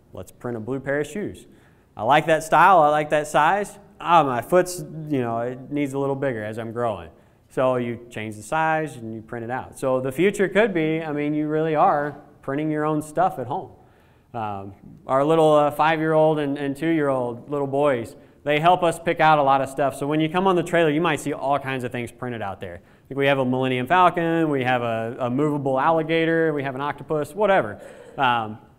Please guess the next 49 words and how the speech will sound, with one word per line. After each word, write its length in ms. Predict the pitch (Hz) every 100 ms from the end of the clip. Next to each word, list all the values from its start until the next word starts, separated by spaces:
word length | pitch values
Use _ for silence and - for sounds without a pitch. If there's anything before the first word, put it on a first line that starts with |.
| -
but 160 | - 202
it's, 260 | 196 - - - - _ -
you 160 | 143
go 180 | 143 165
to 60 | 165
bed 240 | 165 165
the 60 | 156
night, 200 | 160 165
you 140 | 156
pick 220 | 151 190
out 220 | 196 190
your 60 | 180
file 280 | 196 196 202
you 120 | 196
want 120 | 190
the 80 | 185
night 180 | 190 190
before, 380 | 175 202 202 185
it 200 | 147 -
prints 240 | 180 175
overnight, 500 | 180 165 175 185 180 - - -
and 120 | 196
look, 160 | 196 -
you 100 | 156
have 140 | 156
a 60 | 151
new 120 | 151
toy. 340 | 147 165 95 - - -
And 140 | 156
it 60 | 156
really 300 | 156 185 180
costs, 440 | 185 185 190 -
other 180 | 175 180
than 180 | 160 147
the 80 | 139
time 280 | 143 165
to 80 | 160
print 240 | - 151 180
it 80 |
while 140 | 143 139
you're 100 | 131
sleeping, 560 | 131 151 170 190 185 - - _ _ _ _ _ _ -
costs 240 | 131 -
fifty 280 | 139 123 123
cents, 340 | - 78 - _ _ _
ten 180 | 160 143
cents, 440 | 123 98 78 - - -
if 180 | 127 120
that. 360 | 92 78 _